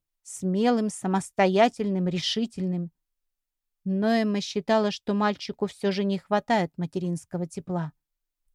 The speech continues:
Может, поэтому он так и льнёт к ней, всегда ласковой, не скупившейся на доброе слово и похвалу. "Вы балуете парнишку",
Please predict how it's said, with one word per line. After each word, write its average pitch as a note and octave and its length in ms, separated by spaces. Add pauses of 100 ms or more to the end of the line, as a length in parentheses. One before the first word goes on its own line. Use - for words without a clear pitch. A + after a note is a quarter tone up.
Может, G#3 520
поэтому G#3 560
он F3+ 180
так F#3 300
и G3+ 60
льнёт F#3 400
к - 100
ней, F3 260 (280)
всегда C4 440
ласковой, F#3 680 (300)
не G3 160
скупившейся G3+ 880
на F#3+ 160
доброе F#3 400
слово F3+ 440
и F3 60
похвалу. F3+ 680 (1300)
"Вы E3 280
балуете E3 760
парнишку", F3+ 800